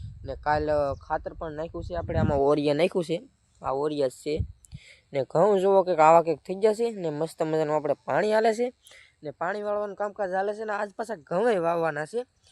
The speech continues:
તો વ્લોગમાં કન્ટિન્યુ બન્યા રહેજો. આજ વ્લોગ જોરદાર થવાનો છે. તો વ્લોગમાં બન્યા રહેજો મારા વાલા. મારે મિત્રો આ ફોનમાં એક એવો ઘરનો પ્રોબ્લેમ છે ને, આમાં માઇનસ પાંચ એક્સ નથી આવતું.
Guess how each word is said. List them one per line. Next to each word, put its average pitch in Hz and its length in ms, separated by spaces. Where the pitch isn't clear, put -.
તો 147 320
વ્લોગમાં 208 360
કન્ટિન્યુ 226 380
બન્યા 233 220
રહેજો. 240 220
આજ 214 160
વ્લોગ 170 340
જોરદાર 196 440
થવાનો 208 360
છે. 233 160
તો 143 520
વ્લોગમાં 151 380
બન્યા 180 240
રહેજો 190 240
મારા 190 200
વાલા. 190 260
મારે 185 280
મિત્રો 214 300
આ 190 100
ફોનમાં 190 540
એક 175 140
એવો 180 240
ઘરનો 185 280
પ્રોબ્લેમ 180 460
છે 202 200
ને, 151 160
આમાં 139 520
માઇનસ 180 480
પાંચ 202 320
એક્સ 202 320
નથી 160 300
આવતું. 131 400